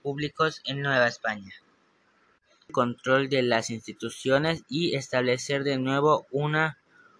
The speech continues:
burocracia leal a los intereses del rey. Se combatió la venta de cargos y se sustitu-, y se sustituyó en las audiencias y otras in-,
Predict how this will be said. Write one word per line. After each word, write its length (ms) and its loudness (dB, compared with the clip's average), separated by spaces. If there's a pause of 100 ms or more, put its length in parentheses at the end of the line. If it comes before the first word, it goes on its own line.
(260)
burocracia 840 0 (300)
leal 640 2
a 120 -4
los 460 2
intereses 840 -2
del 300 -2
rey. 380 0 (1600)
Se 880 -6
combatió 540 2
la 160 4
venta 420 2
de 180 2
cargos 520 2 (180)
y 140 -4
se 160 2
sustitu-, 720 -6 (240)
y 140 -4
se 180 -2
sustituyó 920 0
en 180 -2
las 320 -2
audiencias 800 -4 (320)
y 140 -2
otras 460 2
in-, 300 -8